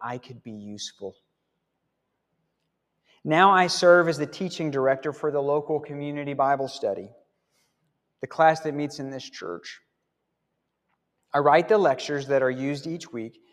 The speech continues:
and volunteers read them to the class. A few years ago, I could not imagine that God would use me as a teacher again.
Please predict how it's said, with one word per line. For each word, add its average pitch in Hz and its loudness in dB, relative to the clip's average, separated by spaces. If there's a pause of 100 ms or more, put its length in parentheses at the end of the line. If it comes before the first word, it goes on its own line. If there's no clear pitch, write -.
(200)
and 156 -2
volunteers 160 0 (120)
read 156 -4
them 123 -4
to 139 -12
the 135 -8
class. - -2 (1600)
A 147 -4
few 190 0
years 214 10
ago, 170 10
I 170 10
could 180 -2
not 170 4
imagine 156 0
that 131 -4
God 139 2
would 131 -4
use 139 -8
me 120 -10
as 120 -8
a 117 -10 (100)
teacher 120 -14 (100)
again. 101 -12